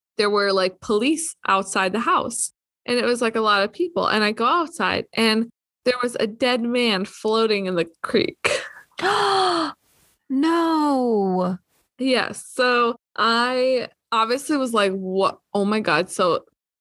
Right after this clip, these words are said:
Speaker 1: so my friend, the friend that I was staying by, like, she went onto her security cameras to see, like, what happened, right? 'Cause the police obviously was like,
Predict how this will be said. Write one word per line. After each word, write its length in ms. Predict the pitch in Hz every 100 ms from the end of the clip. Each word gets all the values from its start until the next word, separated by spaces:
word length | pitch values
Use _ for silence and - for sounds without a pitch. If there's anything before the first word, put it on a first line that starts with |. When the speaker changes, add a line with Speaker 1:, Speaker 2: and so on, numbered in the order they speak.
| _ _ _ _
Speaker 1:
so 160 | - 240
my 160 | 226 233
friend, 300 | 269 277 196
the 60 |
friend 260 | 190 202 202
that 120 | - -
I 60 | 185
was 120 | 185
staying 280 | 185 190 220
by, 160 | 240
like, 180 | 233 185
she 200 | - 233
went 220 | 214 202 -
onto 280 | 185 - 202
her 120 | 190
security 420 | - - 294 330
cameras 460 | - 208 185 202 -
to 80 |
see, 220 | 190 - 269
like, 180 | 175 -
what 360 | 190 185 180
happened, 560 | 190 214 302 170 127 143
right? 240 | 175 185 -
'Cause 220 | 185 170
the 100 | 180
police 360 | - 190 180 175
obviously 340 | 170 170 175
was 200 | 170 156
like, 340 | 156 156 160